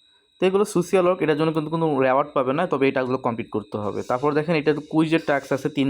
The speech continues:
নম্বর টাস্কটার জন্য রিওয়ার্ড পাবেন। এটা কিন্তু রান আউট হয়ে গেলে then আর করতে পারবেন না, তাই দ্রুত এইটা আগে করার চেষ্টা করবেন, কারণ এখানে শেষ হয়ে গেলে কিন্তু হয়তো বা রান আউট লেখা চলে আসতে পারে। তবে এটা দেখা যাচ্ছে র্যান্ডমলিও হতে পারে যে উইনার কো-, সিলেক্ট করবে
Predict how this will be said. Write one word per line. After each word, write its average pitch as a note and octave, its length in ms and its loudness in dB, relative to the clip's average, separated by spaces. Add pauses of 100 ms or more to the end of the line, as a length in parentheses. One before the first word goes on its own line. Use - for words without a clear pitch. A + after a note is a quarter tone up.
নম্বর B2+ 280 0
টাস্কটার B2+ 280 -2
জন্য C3+ 120 0 (100)
রিওয়ার্ড B2+ 260 2
পাবেন। D3+ 280 0
এটা C#3 100 2 (100)
কিন্তু C#3 180 0 (100)
রান B2 220 0
আউট D3 220 -2
হয়ে D3+ 200 6
গেলে F3 160 4 (520)
then C#3+ 160 2
আর C#3+ 140 -2
করতে D#3 260 2
পারবেন A#2 220 2
না, A#2 60 0
তাই C3 140 2 (100)
দ্রুত E3 240 2 (140)
এইটা C#3+ 160 4
আগে C3 220 0
করার B2+ 180 2 (160)
চেষ্টা C3+ 220 -4
করবেন, B2+ 360 -2
কারণ B2 220 -2
এখানে B2+ 240 -2
শেষ C3 320 0
হয়ে D#3 140 4
গেলে D3 120 2 (100)
কিন্তু C3+ 220 -2 (160)
হয়তো B2+ 300 -2
বা B2 80 2 (640)
রান B2+ 240 0
আউট C#3 180 -2
লেখা C3+ 260 0
চলে C#3+ 140 2
আসতে C3+ 200 -2
পারে। D#3+ 180 2
তবে D3+ 120 2 (120)
এটা E3+ 160 2
দেখা E3+ 380 0
যাচ্ছে E3 200 0 (120)
র্যান্ডমলিও D#3 600 2
হতে D3 180 2
পারে C#3 220 0 (640)
যে C3+ 120 2
উইনার D3+ 340 2
কো-, C3 260 -6
সিলেক্ট C#3+ 320 2
করবে C#3+ 180 2